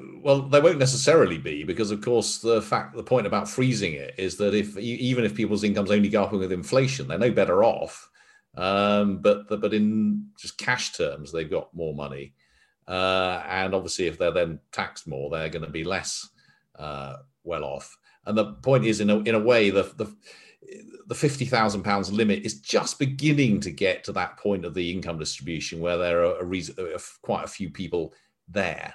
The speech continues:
I mean, it's still well above average earnings, uh, but there are quite a number of people, you know, in that sort of, you know, high forties, um, kind of levels of income. And you freeze it for five years, and if inflation's, say, two percent a year for five years, that's, that's a ten percent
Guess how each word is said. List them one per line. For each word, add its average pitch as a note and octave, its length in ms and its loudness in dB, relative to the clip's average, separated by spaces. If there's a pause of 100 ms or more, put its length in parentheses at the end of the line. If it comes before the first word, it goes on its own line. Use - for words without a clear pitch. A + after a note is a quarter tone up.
I F2 60 -12
mean, F2+ 300 -6
it's F2 260 -6
still G#2+ 320 2
well F2+ 180 4
above F#2+ 280 2
average D2+ 340 -6
earnings, D#2 540 -8 (360)
uh, F2+ 420 -2 (140)
but F#2+ 320 -2
there F2 200 0
are E2 140 -4
quite A2 400 -4
a G2 40 -6
number G2+ 300 0
of D2+ 100 -6
people, D#2 500 -8
you F2 80 -8
know, D#2+ 80 -6
in D#2 140 -8
that D#2 240 -10
sort E2 140 -10
of, C#2+ 100 -10 (160)
you D2+ 160 -12
know, D2+ 100 -16 (120)
high E2+ 220 -8
forties, D2 720 -10 (420)
um, D2 520 -12
kind D2 180 -10
of C#2+ 100 -14
levels D2 280 -10
of - 80 -14
income. D#2 400 -10
And D2+ 80 -12
you D#2+ 100 -12
freeze G#2 240 -6
it - 80 -12
for - 60 -20
five E2+ 400 -8
years, E2 380 -8
and F2 80 -10
if E2 100 -10
inflation's, E2 760 -6 (400)
say, E2+ 200 -8
two - 240 -6
percent D#2 360 -8
a D2+ 60 -16
year E2 240 -6
for - 100 -14
five D#2 320 -10
years, D2+ 300 -6
that's, - 300 -10
that's E2+ 240 -12
a E2 40 -12
ten F2+ 280 -6
percent D2+ 360 -8